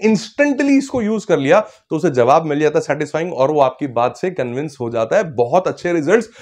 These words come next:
मैंने यहाँ पर क्रिएट किए हैं। मैं इंश्योरेंस की भी बात बताता हूँ, इंश्योरेंस एडवाइजर्स के साथ भी हमारी ये चर्चा रहती है। इंश्योरेंस एडवाइजर को मिला एक इंडिविजुअल और उसने कहा कि, "Sir, I do not have money।" इंश्योरेंस बहुत अच्छी है, आपका प्रोडक्ट बहुत अच्छा है,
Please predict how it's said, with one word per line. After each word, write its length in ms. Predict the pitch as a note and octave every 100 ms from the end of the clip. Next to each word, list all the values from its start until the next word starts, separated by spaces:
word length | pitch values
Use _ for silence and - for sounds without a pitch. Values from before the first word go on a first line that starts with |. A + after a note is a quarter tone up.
| G3+ B2+
मैंने 220 | D3 F3
यहाँ 140 | C#3+
पर 140 | C#3+ C3
क्रिएट 380 | B2 C3 A#2+
किए 120 | A2+ A2+
हैं। 100 | - - -
मैं 80 | A3
इंश्योरेंस 440 | A3+ F#3+ A3 B3+
की 60 | A#3+
भी 60 | A3+
बात 180 | F#3
बताता 300 | F3 D3+ D3+
हूँ, 80 | F#3+
इंश्योरेंस 480 | E3 D#3+ E3 F3+ F#3
एडवाइजर्स 420 | D#3 D3 D3 F3
के 100 | F3+
साथ 180 | E3 D#3
भी 120 | D#3
हमारी 280 | D3 D3+ D#3
ये 80 | D3+
चर्चा 260 | C#3+ C#3+
रहती 260 | C3 A#2 B2+
है। 160 | F3 - - E3+ D3
इंश्योरेंस 440 | D3+ E3+ F#3 G#3
एडवाइजर 400 | F3+ F3 E3 F#3
को 120 | F#3
मिला 240 | D#3 D#3 F#3
एक 200 | F3 E3+
इंडिविजुअल 480 | D#3+ E3 E3 F#3
और 80 | F3+
उसने 220 | E3 F3
कहा 160 | D3+ G3
कि, 360 | G#3+ _ _ -
"Sir, 140 | G3
I 100 | G#3
do 120 | D#3
not 140 | F3 F3+
have 160 | E3+
money।" 200 | D#3+ D3+
इंश्योरेंस 540 | D#3 B2 A2+ C3+ F#3 E3
बहुत 220 | D3 D#3+
अच्छी 180 | - F#3
है, 60 |
आपका 180 | F3 -
प्रोडक्ट 340 | D3 D3 G3+ D#3
बहुत 140 | D#3
अच्छा 220 | -
है, 80 | F3